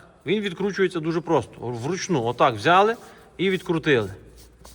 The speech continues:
В нього там є сальник, його можна замінити. Недорога ця штучка, двісті-триста гривень коштує і так далі.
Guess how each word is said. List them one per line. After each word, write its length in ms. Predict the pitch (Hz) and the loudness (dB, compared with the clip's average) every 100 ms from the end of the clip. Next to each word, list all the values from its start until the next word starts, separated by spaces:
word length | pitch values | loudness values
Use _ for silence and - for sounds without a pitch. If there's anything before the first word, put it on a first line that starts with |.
| - - - - - - - - - - - | -20 -20 -20 -20 -20 -20 -20 -20 -20 -18 -2
В 60 | 147 | 6
нього 200 | 196 180 | 6 8
там 200 | 165 143 | 6 6
є 100 | 135 | 4
сальник, 480 | 220 214 214 214 | 6 6 6 0
його 200 | 165 170 | 4 6
можна 300 | 202 196 180 | 8 8 6
замінити. 520 | 160 185 185 170 131 127 | 4 4 4 4 2 0
Недорога 480 | 175 170 190 190 | 0 4 4 6
ця 140 | 170 165 | 4 0
штучка, 340 | - 208 - | -4 -6 -4
двісті-триста 600 | 147 175 170 156 160 - | -4 -4 -6 -4 -4 -2
гривень 280 | 151 180 165 | 0 0 0
коштує 380 | 139 123 - 185 | -4 -6 0 2
і 20 | |
так 140 | 160 123 | 0 -4
далі. 180 | 107 | -6